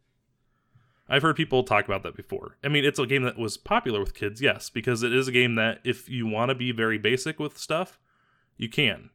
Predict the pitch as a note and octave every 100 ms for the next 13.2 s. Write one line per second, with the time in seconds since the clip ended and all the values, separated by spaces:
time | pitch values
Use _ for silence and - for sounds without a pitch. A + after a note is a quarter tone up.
0 | _ _ _ _ _ _ _ _ - B2+
1 | C#3+ - C#3+ D3 - - A#2 A2+ A2 A2
2 | G#2 G2+ _ _ _ _ _ _ _ _
3 | - B2+ A2+ G2+ - G2 G2+ G2+ G#2+ D2+
4 | - - A#2+ C3 A#2+ - C#3 C#3 - A#2
5 | G#2+ G#2 A2+ - - A2 G#2+ G#2 G2 F#2
6 | C#2+ - - _ _ G#2+ B2+ - C#3 B2+
7 | - A#2 A2 G#2+ G#2 - _ _ _ _
8 | _ _ _ _ _ _ _ _ _ _
9 | _ _ _ _ _ _ _ _ _ _
10 | _ A#2+ A2+ G#2+ G#2+ G#2 G2+ G2+ F#2+ G2
11 | G2+ A#2+ C3 G#2 - G#2 A#2 A2 G#2 G2+
12 | - G2 G2 A2+ A#2 A2+ G#2+ F#2+ A#2 G#2+
13 | G#2+ F#2+